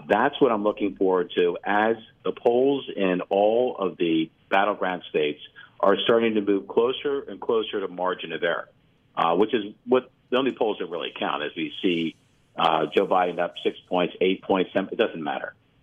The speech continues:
He's only, uh, he's margin of error in, uh, Ohio, Wisconsin, North Carolina, Florida, Michigan. Uh, and that keeps him up at night when he thinks about the debates, and maybe those are the moments. As much as, and I've been in this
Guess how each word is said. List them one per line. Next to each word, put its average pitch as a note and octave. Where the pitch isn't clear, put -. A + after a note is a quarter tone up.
He's G#2
only, A#2
uh, F2
he's F2+
margin A2+
of G#2
error F2
in, D#2+
uh, D#2+
Ohio, F#2
Wisconsin, F2
North F2+
Carolina, F2
Florida, E2+
Michigan. E2
Uh, D#2
and F2+
that A#2+
keeps A2
him A2
up G2+
at F#2
night F2
when F2
he E2
thinks A2
about F#2
the E2+
debates, F2
and E2
maybe C3+
those G#2+
are G2+
the F2
moments. G2
As F2+
much G2+
as, G2
and F#2
I've A#2+
been G#2
in F2+
this E2+